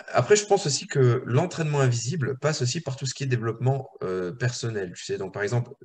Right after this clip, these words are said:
lire un livre. Tu vois, bah, c'est de l'entraînement invisible quelque part, parce qu'en fait, tu vas aller t'améliorer quand tu vas aller lire. Bah, je, on, je parlais de Tim Ferriss.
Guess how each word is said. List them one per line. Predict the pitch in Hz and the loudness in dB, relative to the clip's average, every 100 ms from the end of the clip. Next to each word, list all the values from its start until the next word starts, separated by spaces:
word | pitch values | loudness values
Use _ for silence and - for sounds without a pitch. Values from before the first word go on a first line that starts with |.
| - | -2
lire | 120 127 123 - - | 4 4 4 -2 -4
un | 110 | -2
livre. | 104 90 131 _ _ _ | -2 -6 -10 _ _ _
Tu | 127 | 4
vois, | 131 | 4
bah, | |
c'est | 117 123 | 4 2
de | |
l'entraînement | 120 120 123 120 | 0 2 2 2
invisible | 113 117 151 156 | 0 -2 -2 -2
quelque | 120 - | -4 -2
part, | 127 113 | 0 0
parce | 104 107 | 0 -6
qu'en | 117 | -4
fait, | 107 139 | -2 -2
tu | - | 0
vas | 104 107 - | 4 4 4
aller | 117 127 | 4 4
t'améliorer | 131 127 123 120 113 143 | 4 4 4 4 0 -2
quand | - | -4
tu | 120 107 | -6 -2
vas | |
aller | 101 104 | -2 0
lire. | 120 131 123 _ _ _ _ | 2 2 0 _ _ _ _
Bah, | 101 90 | -2 -2
je, | 87 | -2
on, | 90 | -8
je | 92 - | -8 -6
parlais | 92 92 | -4 -4
de | 85 | -4
Tim | - 87 | -8 -8
Ferriss. | 87 113 123 - | -4 -2 -4 -6